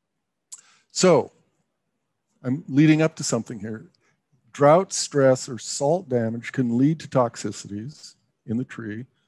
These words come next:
can lead to deficiencies. It can lead to disease. It can lead to death. It can lead to more pests. It can lead to heat stress. Lack of water means the tree can't transpire and la-, can't cool itself.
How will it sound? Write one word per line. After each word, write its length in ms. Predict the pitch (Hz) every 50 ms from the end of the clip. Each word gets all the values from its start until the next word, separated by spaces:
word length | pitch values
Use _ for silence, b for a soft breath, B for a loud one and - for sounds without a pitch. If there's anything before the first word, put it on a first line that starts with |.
| _ _ _ _
can 160 | - 123 120
lead 180 | 127 131 131 131
to 60 | 131
deficiencies. 1000 | 110 - - - - 127 113 - - 110 107 - - 120 117 120 127 139 - - _ _ _ _ -
It 140 | 139 - -
can 240 | - 139 143 135 131
lead 200 | 143 151 160 151
to 60 | - 160
disease. 840 | 135 147 139 120 113 120 117 107 104 104 110 117 135 151 - - _ _ _ _ _ _ _ _ _ _ _ _ -
It 60 | -
can 160 | - 135 127
lead 220 | 123 135 143 143 -
to 60 | 135
death. 580 | 123 139 156 175 139 135 165 - - - - _ _ _ _ _ _ -
It 80 | 127
can 180 | - 135 123 123
lead 220 | 131 127 123 123
to 100 | - 123
more 260 | 117 107 110 120 123 139
pests. 540 | _ - 123 123 131 127 - - - -
It 80 | _ _
can 260 | _ - 123 120 120
lead 200 | 127 117 117 113
to 200 | - 120 110 104 - b b b b b b b _
heat 240 | - - 180 196 -
stress. 500 | - - - 123 117 131 139 - - -
Lack 260 | 113 110 120 127 -
of 100 | 147 127
water 400 | 120 117 117 120 123 131 135 156 _ _ _ _ _ _ _ _ _ _ _ -
means 340 | 120 117 117 123 120 -
the 120 | - - -
tree 260 | - - 117 113 113
can't 320 | 110 - - 120 117 -
transpire 640 | - - 123 120 110 110 - - - 123 123 120 120 123
and 100 | 110 107
la-, 100 | 117 - _ _
can't 260 | _ - 120 110 - _
cool 260 | - - 143 139 127
itself. 380 | - - - 135 123 123 139